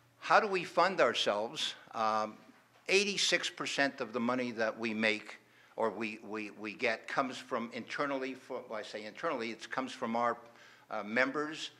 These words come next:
our people who associate with us, and that is through the Bladder Cancer Walk, Awareness Walk.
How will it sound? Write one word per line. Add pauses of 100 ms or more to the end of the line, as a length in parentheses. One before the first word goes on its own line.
(120)
our
people
who
associate
with
us,
and
that
is
through
the
Bladder
Cancer
Walk,
Awareness
Walk.